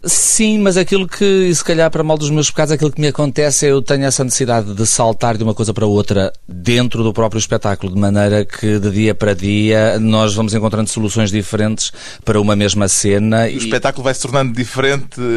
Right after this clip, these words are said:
Speaker 2: a cada dia de ensaio?
Speaker 1: Sim, e nós também temos o hábito de ensaiarmos todos os dias, mesmo durante a apresentação do espetáculo, e mesmo aí existe uma alteração do mesmo.
Speaker 2: Quer dizer que ao longo da temporada do espetáculo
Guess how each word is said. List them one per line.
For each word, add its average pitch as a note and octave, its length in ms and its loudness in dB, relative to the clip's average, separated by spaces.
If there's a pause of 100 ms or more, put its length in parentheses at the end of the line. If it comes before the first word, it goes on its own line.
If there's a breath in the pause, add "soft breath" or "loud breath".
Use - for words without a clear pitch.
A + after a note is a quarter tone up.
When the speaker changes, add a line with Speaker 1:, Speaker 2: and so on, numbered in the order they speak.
Speaker 2:
a A2 80 -2
cada A#2+ 360 -2
dia B2 260 -2
de A#2 100 0
ensaio? G#2+ 460 -2 (340)
Speaker 1:
Sim, C#3 400 0 (440 loud breath)
e G2+ 380 0
nós G2 200 0
também G2+ 200 -2
temos G2 220 -4
o F#2+ 80 -4
hábito F#2+ 240 -4
de G2+ 60 -2
ensaiarmos G2 440 -2
todos F2 240 -6
os E2+ 60 -8
dias, F2+ 220 -2
mesmo F2+ 320 -2
durante F2 260 -4
a F2 40 -4
apresentação E2+ 440 -6
do E2+ 40 -6
espetáculo, E2+ 540 -8 (280 loud breath)
e F#2+ 80 0
mesmo F#2 220 0
aí F#2 140 0
existe F2+ 320 -4
uma F#2 100 0
alteração E2+ 440 -4
do F2 100 -8
mesmo. E2+ 460 -8
Speaker 2:
Quer C3 160 -8
dizer A#2+ 280 -4
que C3+ 420 -6
ao C3 200 -2
longo C3+ 640 -4 (240)
da A2 100 -4
temporada A#2+ 540 -4
do A2 80 -12
espetáculo B2 680 -4